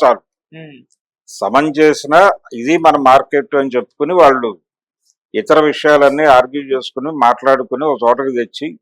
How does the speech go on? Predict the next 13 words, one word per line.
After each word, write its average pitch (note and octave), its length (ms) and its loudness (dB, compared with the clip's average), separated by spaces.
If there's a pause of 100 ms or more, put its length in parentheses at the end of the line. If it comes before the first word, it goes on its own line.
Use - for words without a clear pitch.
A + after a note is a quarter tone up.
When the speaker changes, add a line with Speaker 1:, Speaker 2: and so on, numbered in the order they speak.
(300)
Speaker 2:
మ్మ్. D#3 260 -20 (100)
Speaker 1:
ఆ A2+ 160 4
మార్కెట్ C3 580 0
ని D3 220 -6
రీచ్ C3 260 -4
అయ్యేటువంటి C3+ 440 -2
ఇంకో B2 220 -2
హీరోని B2 460 -2
పెట్టుకుని B2 520 -8 (380)
కథని D3+ 300 -2
అలా B2+ 260 4
నడిపించేసి B2 720 -8 (320)
Speaker 2:
మ్మ్. D#3 240 -20